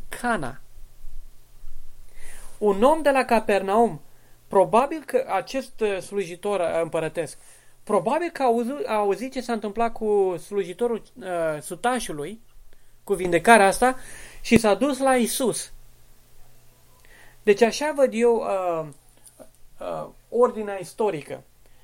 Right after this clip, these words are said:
Întâi a avut loc vindecarea în Capernaum, după care sutașul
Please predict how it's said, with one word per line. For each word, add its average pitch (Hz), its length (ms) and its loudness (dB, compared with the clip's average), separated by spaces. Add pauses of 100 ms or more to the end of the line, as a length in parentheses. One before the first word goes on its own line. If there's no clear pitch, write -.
(180)
Întâi 202 480 -2
a 208 140 0
avut 214 280 2
loc 233 240 4
vindecarea 196 560 -2
în 220 60 -2
Capernaum, 170 840 -4 (1080)
după 202 280 2
care 247 300 -2
sutașul 214 920 -8